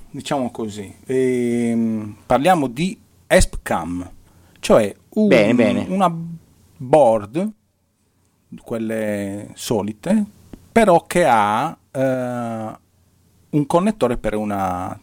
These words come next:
Speaker 1: videocamera. Non di grandissime prestazioni, però tutto sommato per, eh, farci qualcosina e per quanto costa, o ahimè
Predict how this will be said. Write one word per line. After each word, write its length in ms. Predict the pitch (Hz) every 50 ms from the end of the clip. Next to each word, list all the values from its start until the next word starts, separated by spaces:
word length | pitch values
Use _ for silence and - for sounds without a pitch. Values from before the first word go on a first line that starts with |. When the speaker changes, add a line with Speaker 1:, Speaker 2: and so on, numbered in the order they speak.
| _ _ _ _ _
Speaker 1:
videocamera. 640 | - 113 101 110 101 - - 101 87 92 95 90 90 - - - - - - - - - - - -
Non 520 | - 123 147 165 156 139 127 120 113 113
di 140 | 113 120 117
grandissime 500 | 110 110 110 110 107 104 - - 104 98
prestazioni, 720 | - - 127 - - 202 190 - - 110 95 85 90 98 - _
però 280 | - 220 180 98 85 - - - _ _
tutto 240 | - 175 170 - 170
sommato 580 | - - 185 175 165 147 85 78 - 104 - -
per, 400 | - 139 151 165 160 147 123 110
eh, 300 | 113 113 110 107 104 101 95
farci 600 | - - 131 131 127 117 110 - - - 110 101
qualcosina 600 | - - 123 123 - 147 139 135 139 117 98 87 - _ _ _ _ _
e 160 | - 175 156 -
per 200 | - 123 110 -
quanto 380 | - 131 127 117 123 120 113 -
costa, 440 | - 127 107 - - - 104 - - _ _ _ _ _ _ _ _ _
o 200 | - 135 131 -
ahimè 400 | - 123 123 127 123 120 104 -